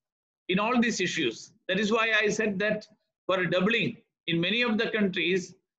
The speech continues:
when in the initial stage in the U S and many other countries across the globe, globe, the first one lakh, uh, the number of cases came up in around ninety days, and the second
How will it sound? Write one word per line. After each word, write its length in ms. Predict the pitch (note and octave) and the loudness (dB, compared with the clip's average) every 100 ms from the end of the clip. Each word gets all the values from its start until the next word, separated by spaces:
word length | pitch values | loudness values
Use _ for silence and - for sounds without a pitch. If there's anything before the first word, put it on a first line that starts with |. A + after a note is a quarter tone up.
| _ | _
when 200 | E3 G#3 | -2 2
in 140 | A3 G#3+ | 4 4
the 160 | G#3 | 2
initial 440 | F#3 A3+ G#3+ B3+ A#3+ | 2 0 0 -2 -2
stage 380 | G#3 A#3 A#3 G3+ | -2 -2 0 0
in 140 | A3 | 2
the 120 | G#3 F3+ | 2 2
U 160 | G3 | 2
S 160 | A3+ G#3+ | 2 0
and 160 | A3 | -2
many 200 | G3 G3 | 0 0
other 260 | G#3+ G3+ F#3+ | 0 0 -2
countries 320 | G3+ F#3 D#3+ | -2 0 0
across 340 | E3+ F#3 A3 G3+ | -2 -2 -2 -2
the 140 | G#3+ | -2
globe, 320 | F3 E3+ B2+ - D3+ | -2 0 -2 -4 -2
globe, 320 | F#3+ F#3+ C3+ - _ _ _ _ _ _ _ - | 2 2 -2 -12 _ _ _ _ _ _ _ -6
the 100 | D#3 | -6
first 460 | - A3+ B3 - G#3+ G#3+ - - | 0 0 0 -2 0 0 -2 -4
one 240 | F#3 A#3+ | 0 2
lakh, 440 | A3+ G#3 A3 - - - _ _ _ _ _ - | 2 4 2 0 -10 -20 _ _ _ _ _ -4
uh, 240 | D#3 E3+ F3 | -2 0 2
the 220 | F3 F3+ | 2 2
number 280 | E3+ G3+ B3 | 2 2 2
of 160 | A3 - | 0 0
cases 640 | G3+ F#3+ A3 G#3+ - - _ _ _ _ _ - | 0 2 2 0 -4 -12 _ _ _ _ _ -4
came 220 | F#3 G#3+ | 0 2
up 200 | A#3 - - | 2 0 -2
in 360 | G3+ G#3 G#3 - - | 2 2 2 -4 -4
around 280 | F3+ A3 G3 | -2 2 2
ninety 400 | F3+ A3 A3+ A3 | 2 2 2 2
days, 380 | E3+ D#3+ F#3+ F3+ F3 F3+ | -2 0 4 4 4 0
and 180 | F#3 | -2
the 80 | F#3 | 0
second 540 | F3+ G3 G3 B3+ B3+ | 0 -4 -2 0 0